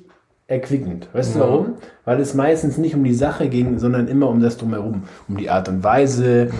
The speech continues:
Speaker 1: um irgendwelche, ähm, äh, äh, Leistungen, die der Mann bringt oder nicht und so weiter und so fort. Es, es war,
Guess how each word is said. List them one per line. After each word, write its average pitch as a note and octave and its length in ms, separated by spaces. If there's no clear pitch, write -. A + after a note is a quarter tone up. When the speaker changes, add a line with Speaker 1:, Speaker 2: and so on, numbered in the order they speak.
Speaker 1:
um G#2 140
irgendwelche, G#2+ 580
ähm, G2+ 680
äh, G2 800
äh, F#2+ 40
Leistungen, A#2+ 580
die A2 100
der A2+ 120
Mann G#2+ 300
bringt A#2 320
oder G2+ 160
nicht C3+ 380
und C3 140
so C3 100
weiter B2 160
und A#2 60
so A2+ 60
fort. A#2 100
Es, A2+ 120
es C3+ 300
war, C3 140